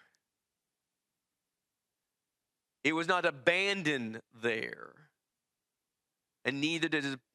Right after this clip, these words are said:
did his body under, undergo decay and decomposition. In the resurrection, his spirit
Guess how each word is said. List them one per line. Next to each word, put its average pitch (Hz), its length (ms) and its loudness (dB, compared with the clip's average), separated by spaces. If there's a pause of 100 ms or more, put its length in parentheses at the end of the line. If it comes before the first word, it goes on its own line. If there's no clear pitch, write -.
(260)
did 127 160 -2
his 123 140 -4
body 120 680 0 (260)
under, 120 340 -2 (300)
undergo 113 500 -4
decay - 600 -8 (340)
and 104 100 -12
decomposition. - 840 -14 (3000)
In 170 100 2
the 160 100 2
resurrection, 147 1080 0 (800)
his 131 160 -2
spirit 135 640 -2